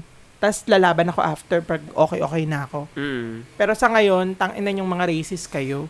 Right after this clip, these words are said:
Speaker 2: Oo, edi, ah, mas maganda din na parang mas tinitake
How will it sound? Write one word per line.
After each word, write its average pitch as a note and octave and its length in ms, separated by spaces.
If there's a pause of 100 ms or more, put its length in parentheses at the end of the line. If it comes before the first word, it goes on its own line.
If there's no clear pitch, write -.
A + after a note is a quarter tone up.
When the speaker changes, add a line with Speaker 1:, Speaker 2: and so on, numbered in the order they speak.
Speaker 2:
Oo, A#2+ 380
edi, F3+ 340
ah, - 300
mas G3+ 180
maganda G#3 320
din D#3+ 220
na D#3 80
parang C3 340
mas B2 440
tinitake A#2 680